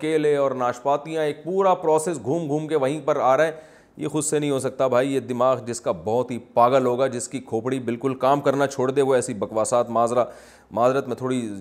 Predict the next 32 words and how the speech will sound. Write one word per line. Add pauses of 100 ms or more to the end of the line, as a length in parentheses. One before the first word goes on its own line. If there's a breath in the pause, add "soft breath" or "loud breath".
जज्बात
में
आके
थोड़ी
सी
ऐसी
लैंग्वेज
इस्तेमाल
कर
रहा
हूँ,
ये
सब
फजूल
किस्म
की (880 soft breath)
फजूल
बकवासात
हैं
जो
एथियस
ने
और
मुलहिद
लोगों
ने,
अ, (720 loud breath)
मुआशरे
में
फैलाई
हुई
हैं